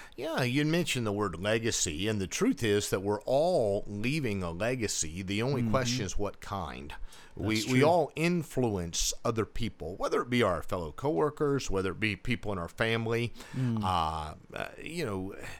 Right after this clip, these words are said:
Speaker 1: somebody said once that, uh, most men can become fathers,
Speaker 2: Mm.
Speaker 1: but it takes somebody special to be a dad.
Speaker 2: Mm.
Speaker 1: Uh,
Speaker 2: That's
Speaker 1: there's a
Speaker 2: good,
Speaker 1: difference
Speaker 2: yeah.
Speaker 1: there.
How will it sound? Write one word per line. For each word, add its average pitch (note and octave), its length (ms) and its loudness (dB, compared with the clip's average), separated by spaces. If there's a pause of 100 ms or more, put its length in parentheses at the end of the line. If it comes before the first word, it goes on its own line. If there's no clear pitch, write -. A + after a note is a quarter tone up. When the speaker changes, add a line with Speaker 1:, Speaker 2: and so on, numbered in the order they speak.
(400)
Speaker 1:
somebody E3+ 480 6
said B2+ 300 4
once A#2 420 2
that, G#2 280 4 (160)
uh, F#2 380 4 (240)
most C#3 540 4
men A2+ 420 2 (500)
can G2+ 540 0 (180)
become A2+ 400 -2
fathers, F2+ 640 2 (400)
Speaker 2:
Mm. A2 340 -2
Speaker 1:
but F#2+ 580 2 (600)
it F2 220 -6
takes A#2 240 2
somebody A2 260 0
special G2+ 480 -2
to E2 60 -6
be F2 180 -2
a D#2+ 40 -2
dad. C#2+ 520 -4 (100)
Speaker 2:
Mm. C3+ 360 -2 (160)
Speaker 1:
Uh, - 60 -8
Speaker 2:
That's G#2 260 -6
Speaker 1:
there's A#2+ 240 2
a - 20 2
Speaker 2:
good, B2+ 160 2
Speaker 1:
difference A#2+ 500 2
Speaker 2:
yeah. G#2 80 0
Speaker 1:
there. E2 260 -6